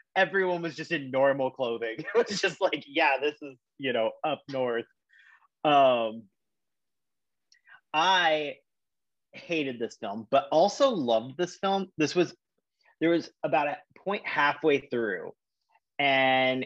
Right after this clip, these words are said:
it was when Marion from, uh, in the Indiana Jones movies shows up and gives the worst line reading I think I've ever heard. And, um,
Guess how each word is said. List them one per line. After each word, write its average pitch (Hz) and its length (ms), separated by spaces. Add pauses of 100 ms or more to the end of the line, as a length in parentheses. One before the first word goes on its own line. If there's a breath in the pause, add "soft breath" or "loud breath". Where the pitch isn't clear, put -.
it 131 180
was 127 240
when 120 540
Marion 139 680
from, 123 520 (580)
uh, 113 500 (300)
in 165 220
the 147 140
Indiana 127 420
Jones 120 360
movies 101 480 (360)
shows 160 400
up 156 200 (140)
and 143 160
gives 131 380 (280)
the 127 320
worst 156 640
line 139 380
reading 113 320
I 110 80 (300)
think 131 100
I've 127 160 (380)
ever 117 360
heard. 95 380 (960)
And, 135 540 (200)
um, 120 600